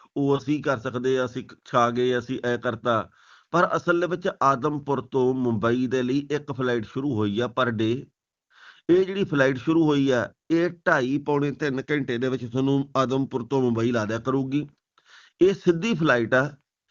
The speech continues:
ਇਹਦਾ ਮਤਲਬ ਇਹ ਆ ਵੀ ਜੇ ਤੁਸੀਂ ਹਜ਼ੂਰ ਸਾਹਿਬ ਵੀ ਜਾਣਾ ਤਾਂ ਫਿਰ ਉੱਥੋਂ ਤੁਸੀਂ ਕੋਈ ਵਹੀਕਲ ਲੈ ਕੇ, ਉੱਥੋਂ ਕੋਈ ਟੈਕਸੀ ਕਰਕੇ ਜਾਂ ਕਿਸੇ ਵੀ ਤਰੀਕੇ ਦੇ ਨਾਲ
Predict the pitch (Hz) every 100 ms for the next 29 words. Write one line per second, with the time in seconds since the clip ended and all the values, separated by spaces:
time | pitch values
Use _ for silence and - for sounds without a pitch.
0 | _ - - 165 175 180 175 180 170 180
1 | 175 185 143 160 147 160 151 147 135 110
2 | 101 139 151 175 151 139 147 151 160 160
3 | 135 170 165 175 175 170 170 170 165 139
4 | - 151 139 127 127 147 139 139 139 135
5 | 110 143 139 135 - 139 135 123 135 131
6 | 131 135 123 143 143 131 123 127 123 110
7 | 85